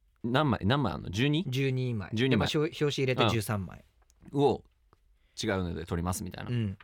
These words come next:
Speaker 1: いけますみたいな感じで。
Speaker 2: 毎年なんか、だからフィルムっぽいのがいいとか、
Speaker 1: ああ。
Speaker 2: 普通の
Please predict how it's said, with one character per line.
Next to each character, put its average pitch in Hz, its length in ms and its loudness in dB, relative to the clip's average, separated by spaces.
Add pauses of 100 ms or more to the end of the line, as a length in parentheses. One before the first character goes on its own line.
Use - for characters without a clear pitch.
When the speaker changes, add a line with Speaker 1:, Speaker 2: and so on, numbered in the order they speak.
Speaker 1:
い 104 100 -2
け 98 120 2
ま 90 100 2
す 95 120 -6
み - 120 -10
た - 100 -16
い - 20 -14
な - 0 -
感 - 80 -14
じ - 20 -20
で。 127 60 -2
Speaker 2:
毎 131 140 0
年 123 260 -2
な 117 100 0
ん 107 80 -4
か、 - 100 -12
だ 147 120 0
か 131 80 -2
ら 117 40 -2
フ 117 80 -6
ィ 139 60 0
ル 147 60 -2
ム 143 100 -6
っ - 40 -8
ぽ 147 180 -2
い 131 40 -2
の 110 80 -2
が 101 60 -4
い 98 120 -6
い 95 40 -12
と - 120 -14
か、 135 120 0
Speaker 1:
あ 107 340 4
あ。 92 120 -14
Speaker 2:
普 - 140 -20
通 101 200 -8
の 98 220 -8